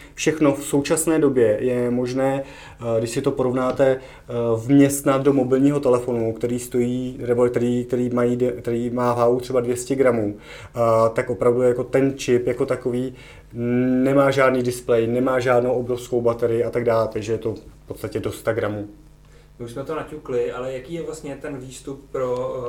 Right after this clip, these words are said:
Speaker 2: ehm, nejenom, eh, z ty stáje zúčastněné v Tour de France, ale především pro fanoušky? Ehm, co kromě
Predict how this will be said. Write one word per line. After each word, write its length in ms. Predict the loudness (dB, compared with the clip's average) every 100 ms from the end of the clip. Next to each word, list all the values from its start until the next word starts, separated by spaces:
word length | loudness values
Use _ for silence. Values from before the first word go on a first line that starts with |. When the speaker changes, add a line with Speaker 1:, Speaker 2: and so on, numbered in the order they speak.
| -8
Speaker 2:
ehm, 80 | -10
nejenom, 420 | -10 -10 -10 -12 -12 -16
eh, 60 | -16 -18
z 80 | -18
ty 100 | -18
stáje 540 | -16 -12 -10 -8 -10 -12
zúčastněné 520 | -14 -16 -14 -14 -14
v 40 | -16
Tour 80 | -16
de 100 | -16
France, 380 | -14 -16 -14
ale 100 | -14
především 420 | -14 -16 -14 -14 -14
pro 100 | -14
fanoušky? 640 | -14 -16 -18 -18 -14 -14 -16 -20 -20 -20 -14
Ehm, 400 | -12 -10 -12 -16 -18 -20 -20 -20 -20 -14
co 120 | -10
kromě 720 | -10 -6 -6 -6 -6 -6 -10